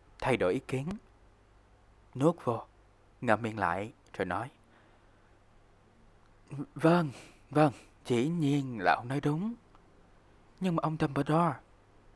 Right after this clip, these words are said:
làm sao đứa bé đến được đây?" Giáo sư nhìn chòng chọc vào tấm áo trùng của cụ Dumbledore, như thể là bà nghĩ cụ giấu đứa bé trong đó. Cụ Dumbledore nói:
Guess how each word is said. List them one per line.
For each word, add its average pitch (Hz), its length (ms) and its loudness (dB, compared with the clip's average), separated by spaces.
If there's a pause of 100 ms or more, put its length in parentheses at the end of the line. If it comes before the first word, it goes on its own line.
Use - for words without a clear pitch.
(280)
làm 143 260 2
sao 175 160 2
đứa 175 120 2
bé 180 180 4
đến 180 260 0
được 147 140 -2
đây?" 170 260 0 (1600)
Giáo 110 120 0
sư 110 160 -2
nhìn 98 420 -6
chòng 110 380 -6
chọc - 300 0
vào 101 120 0
tấm 120 140 -6
áo 143 160 -2
trùng 95 400 0
của 95 440 -4
cụ 92 220 -2
Dumbledore, 113 440 -4 (1040)
như 180 100 0
thể 123 380 4
là 151 120 -2
bà 95 120 4
nghĩ 98 240 0
cụ 98 280 -8
giấu 131 240 0
đứa 156 100 2
bé 139 320 -2
trong 104 160 -8
đó. 110 300 0 (1120)
Cụ 95 120 -4
Dumbledore 92 380 -2
nói: 90 300 -4